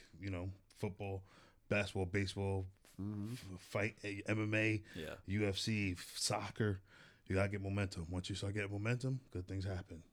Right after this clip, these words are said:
Speaker 1: and
Speaker 3: True.
Speaker 1: you start falling into opportunities.
Speaker 3: Okay.
Speaker 2: Mm-hmm.
Speaker 3: Fair enough. Uh, have you ever thought about, like, M M A or?
Speaker 1: Oh, nah. Nah.
Speaker 3: <laughs>
Speaker 1: I ain't,
Speaker 3: Just
Speaker 1: I ain't
Speaker 3: curious.
Speaker 1: trying to do that.
Speaker 3: Yeah,
Speaker 1: Nah.
Speaker 3: yeah,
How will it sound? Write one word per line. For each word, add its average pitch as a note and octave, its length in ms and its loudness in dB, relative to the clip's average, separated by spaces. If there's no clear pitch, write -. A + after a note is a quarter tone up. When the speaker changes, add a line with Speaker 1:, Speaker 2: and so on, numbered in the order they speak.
Speaker 1:
and E2 80 -4
Speaker 3:
True. F2 80 -2
Speaker 1:
you E2+ 60 -2
start F2 240 -4
falling F#2 260 -2
into F#2 160 -4
opportunities. F2+ 680 -4
Speaker 3:
Okay. - 240 -12
Speaker 2:
Mm-hmm. G2+ 240 -6
Speaker 3:
Fair E2 160 -8
enough. C#2 220 -8
Uh, F2+ 320 2
have F2+ 180 0
you G2+ 140 2
ever F2 100 0
thought E2+ 220 -2
about, G#2 260 2
like, G2+ 340 -2
M G2+ 140 -4
M G2+ 120 -2
A G#2+ 240 -2
or? G#2 180 -6
Speaker 1:
Oh, F2 260 0
nah. E2 260 -4
Nah. F#2 140 -4
Speaker 3:
<laughs> C3 180 0
Speaker 1:
I F3+ 640 12
ain't, D#3+ 80 8
Speaker 3:
Just F#2+ 140 2
Speaker 1:
I G2 60 4
ain't G#2 80 4
Speaker 3:
curious. G2 180 6
Speaker 1:
trying F#2 160 4
to F2 80 4
do E2+ 180 2
that. E2+ 220 2
Speaker 3:
Yeah, B2+ 200 8
Speaker 1:
Nah. G#2 100 6
Speaker 3:
yeah, F2+ 160 2